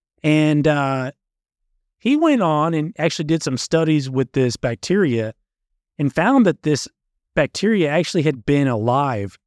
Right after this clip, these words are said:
for millennia now, right? And so he decided to do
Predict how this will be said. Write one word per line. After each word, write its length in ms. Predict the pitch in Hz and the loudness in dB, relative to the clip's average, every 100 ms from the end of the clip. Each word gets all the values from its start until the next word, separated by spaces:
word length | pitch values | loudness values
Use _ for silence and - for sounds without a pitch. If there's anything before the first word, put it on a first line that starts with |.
| _ _ _ _ | _ _ _ _
for 120 | 156 127 | 0 2
millennia 640 | 117 107 135 254 165 95 | 2 0 2 4 2 0
now, 320 | 95 87 80 - _ - | -2 -4 -8 -16 _ -6
right? 280 | 107 117 151 | -2 -2 -2
And 120 | 135 - | -4 0
so 280 | 151 143 - _ _ _ _ _ - | 0 0 -4 _ _ _ _ _ -4
he 160 | 302 | 0
decided 540 | 330 220 180 170 175 165 | 2 0 2 2 2 -2
to 100 | 151 | -4
do 800 | 131 139 139 139 135 135 135 | -2 0 0 -2 -2 -4 -6